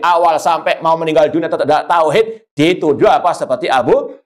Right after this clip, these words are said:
padahal yang seperti Abu Lahab, ya dia yang menentang dakwah apa?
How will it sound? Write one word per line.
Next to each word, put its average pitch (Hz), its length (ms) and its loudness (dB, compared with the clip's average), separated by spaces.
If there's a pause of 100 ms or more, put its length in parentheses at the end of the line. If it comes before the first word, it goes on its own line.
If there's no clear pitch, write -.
(100)
padahal 151 480 2
yang 156 160 -2
seperti - 320 -2
Abu 135 160 -2
Lahab, 143 560 -4
ya 202 240 2
dia 311 500 2
yang 170 220 -2
menentang 165 400 -2
dakwah 208 340 2
apa? 180 180 2